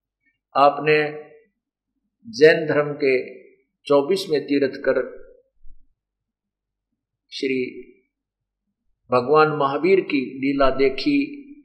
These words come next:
उसमें लिखा कि साठ लाख बार तो वो वैसा बना, ती-, साठ करोड़ बार गधा, तीस करोड़ बार कुत्ता, बीस करोड़ बार बिल्ली, और फिर देवता भी बना, फिर चौरासी लाख योनियां होगी। हाय, हाय।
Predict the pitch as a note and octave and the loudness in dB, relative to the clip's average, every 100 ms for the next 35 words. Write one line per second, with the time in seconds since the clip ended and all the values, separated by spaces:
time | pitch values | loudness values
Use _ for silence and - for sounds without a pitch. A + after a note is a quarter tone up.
0 | _ _ _ C#3 D#3 E3 D#3 D3+ F3+ G3+ | _ _ _ -10 -4 0 2 4 4 4
1 | G3 - E3+ F3+ E3 D#3 D#3+ D#3+ D3 D3 | 0 4 6 6 4 4 4 4 4 6
2 | C#3+ - E3 D#3 D3 C#3 D3 - C#3+ C3 | 6 2 4 6 6 4 0 2 2 2
3 | C3+ B2+ A2 - - _ _ _ _ _ | 0 0 -2 -8 -20 _ _ _ _ _
4 | _ _ _ _ _ D3 - - D#3+ D#3+ | _ _ _ _ _ -8 -6 2 6 6
5 | D#3+ - - D#3 D#3+ D3+ D#3 D3 C3 D#3 | 2 -8 2 10 10 10 6 6 6 6
6 | C#3+ C#3 C3+ D3+ D3+ - D3+ C#3 C3+ C3+ | 6 4 4 2 0 2 2 2 4 2
7 | C3 - C#3 - C#3 C3+ B2+ C3 C#3+ C#3 | 2 -6 -10 0 2 4 2 0 -4 -4
8 | - C#3 C3 C3 B2 A2+ C#3 C#3 C3+ C3+ | -2 0 0 0 -2 -4 -4 -4 -6 -8
9 | C3 - - _ - B2+ - - B2+ - | -10 -14 -20 _ -2 -2 -2 -6 -6 -6
10 | - A2+ B2+ D3 D3 D3 C#3 C3 B2+ B2+ | -18 -10 0 2 2 4 2 0 -2 -2
11 | B2+ B2+ A#2 B2+ - - _ - - - | -2 -6 -6 -8 -8 -20 _ -4 -4 -6
12 | C2+ C2 B1+ - - - - - - - | -10 -8 -10 -10 -18 -14 -10 -8 -10 -12
13 | - C#2+ - - | -10 -10 -8 -12